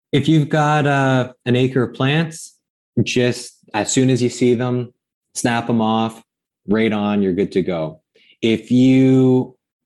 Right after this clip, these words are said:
are hiring labor to go through and break them off, you probably wanna wait till they're in their first curl, not have completed their first curl. That, that's a good time to go through, and you'll probably get ninety percent of them, depending on the cultivar,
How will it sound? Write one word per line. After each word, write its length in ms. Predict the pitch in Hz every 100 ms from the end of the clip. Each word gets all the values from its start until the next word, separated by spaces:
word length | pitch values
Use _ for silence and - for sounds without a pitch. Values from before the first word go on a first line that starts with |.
| -
are 240 | 107 107
hiring 520 | 202 110 113 117 117 104
labor 360 | 107 110 113
to 100 | 104
go 240 | 95 104 104
through 340 | - 110 107
and 160 | 101 98
break 260 | 101 101
them 160 | 101 98
off, 400 | 107 113 131 - _ -
you 100 | 98
probably 500 | - 123 131 131 120
wanna 280 | 113 117 107
wait 420 | 101 104 107 -
till 600 | - 101 98 98 92 _ -
they're 240 | 98 95
in 240 | - 110 110
their 160 | 107
first 340 | 104 113 110 -
curl, 340 | 123 117 117
not 300 | 110 120 127
have 240 | - 110 -
completed 480 | 95 - 143 160
their 140 | 151 147
first 320 | 151 151 151
curl. 260 | - 156 147
That, 320 | 131 131 123
that's 220 | 127 127
a 80 | 110
good 340 | 104 131 123
time 300 | - 123 123
to 80 | 117
go 180 | 107 113
through, 320 | - 131 131
and 100 | 120
you'll 120 | 131
probably 420 | 135 190 202 135
get 220 | 117 131 120
ninety 240 | 117 117
percent 360 | - 101 110 104
of 100 | 92
them, 200 | 92 - _ -
depending 400 | 107 117 110 104
on 100 | 92
the 80 | 90
cultivar, 600 | 104 104 120 135 147